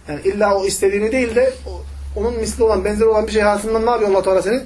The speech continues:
<coughs> Soruyor. Yahut da üçüncü şıkkı, üçüncü şekli, Allah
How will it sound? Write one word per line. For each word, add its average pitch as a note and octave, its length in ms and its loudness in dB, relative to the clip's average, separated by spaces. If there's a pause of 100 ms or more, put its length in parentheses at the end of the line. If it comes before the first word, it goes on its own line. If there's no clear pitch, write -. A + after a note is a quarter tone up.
(140)
<coughs> A3+ 180 0
Soruyor. F#3 340 2 (840)
Yahut C4+ 360 2
da C#4 60 -2
üçüncü C4 300 0
şıkkı, C#4 440 0 (160)
üçüncü C4+ 280 -6
şekli, A#3+ 360 -2 (720)
Allah A3+ 360 0